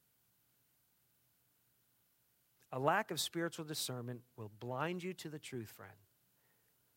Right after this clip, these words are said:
Or a bl-, a s-, a lack of spiritual di-, di-, uh, a, a lack of spiritual discernment will stunt your growth in the truth.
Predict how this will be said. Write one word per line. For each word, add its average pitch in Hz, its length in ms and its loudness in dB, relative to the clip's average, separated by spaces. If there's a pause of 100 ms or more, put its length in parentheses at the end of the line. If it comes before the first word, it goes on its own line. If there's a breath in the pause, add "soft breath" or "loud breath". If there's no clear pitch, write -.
(500)
Or 160 220 6
a 143 80 2
bl-, 135 340 0
a 135 40 2
s-, - 260 2
a 143 100 4
lack 151 320 6
of 160 100 0
spiritual 160 440 0
di-, 123 120 -10 (280)
di-, 131 300 -6
uh, 120 160 -2 (120)
a, 127 280 -6
a - 20 0
lack 151 340 4
of 147 80 -4
spiritual 151 540 -2
discernment 127 800 -2 (560 loud breath)
will 139 160 -2
stunt 143 440 0
your 123 220 -8
growth 110 520 -4 (920)
in 117 160 -6
the 113 80 -6
truth. 101 480 -10